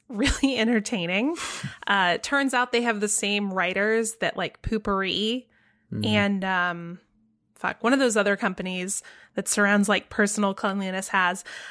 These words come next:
Speaker 1: Um, it's really good stuff. It's all natural deodorant, so it doesn't have any aluminum in it. Um, and also, it doesn't use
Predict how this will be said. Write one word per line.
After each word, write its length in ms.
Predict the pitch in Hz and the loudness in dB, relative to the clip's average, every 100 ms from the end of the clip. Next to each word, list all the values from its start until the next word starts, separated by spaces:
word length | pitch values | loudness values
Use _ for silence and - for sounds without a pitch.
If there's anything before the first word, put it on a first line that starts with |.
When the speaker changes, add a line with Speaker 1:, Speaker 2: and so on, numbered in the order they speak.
| - - | -10 2
Speaker 1:
Um, 360 | 202 185 180 - | 2 2 -2 -2
it's 180 | 220 208 | 0 0
really 320 | 196 247 339 | 2 2 4
good 160 | 370 - | 2 0
stuff. 340 | - 202 220 - | 2 2 0 -4
It's 160 | 208 - | -4 -2
all 220 | 208 214 247 | 0 2 2
natural 380 | 247 240 240 | 0 0 -4
deodorant, 640 | 208 180 165 185 214 302 294 | -4 -6 -4 0 2 0 -2
so 460 | - 208 202 196 | 0 2 4 2
it 120 | 196 - | 0 -2
doesn't 240 | 208 214 | -4 -4
have 220 | 214 208 | 0 0
any 160 | 214 208 | 2 0
aluminum 480 | 185 185 208 226 233 | -2 -2 0 0 0
in 120 | 233 | 0
it. 280 | 240 233 - - - - - | 2 2 0 -18 -20 -20 -2
Um, 420 | 202 196 180 180 - | 2 4 2 0 -2
and 140 | 214 | 0
also, 400 | 214 214 - 233 | 2 2 4 4
it 180 | 226 220 | 4 2
doesn't 320 | 220 214 226 | 2 2 0
use 880 | 202 202 214 208 202 202 190 - | 0 -2 0 0 0 0 2 2